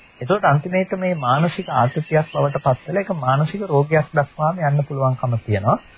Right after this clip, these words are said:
අ, අන්තිමේටම ගිහිල්ලා ජීවිතේ කලකිරෙන මට්ටමට, ජීවිතේ එපා වෙන මට්ටමට යන්න පුළුවන්කම තියෙනවා. දැන් මේ මට්ටමේ ඉන්න කෙනෙකුට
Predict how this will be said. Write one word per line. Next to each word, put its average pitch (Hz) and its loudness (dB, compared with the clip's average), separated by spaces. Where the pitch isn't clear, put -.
අ, 113 -8
අන්තිමේටම 143 2
ගිහිල්ලා 156 -2
ජීවිතේ 156 0
කලකිරෙන 160 0
මට්ටමට, 135 0
ජීවිතේ 160 2
එපා 151 0
වෙන 151 2
මට්ටමට 147 -2
යන්න 143 2
පුළුවන්කම 143 -2
තියෙනවා. 113 0
දැන් 190 0
මේ 147 2
මට්ටමේ 196 0
ඉන්න 185 0
කෙනෙකුට 156 0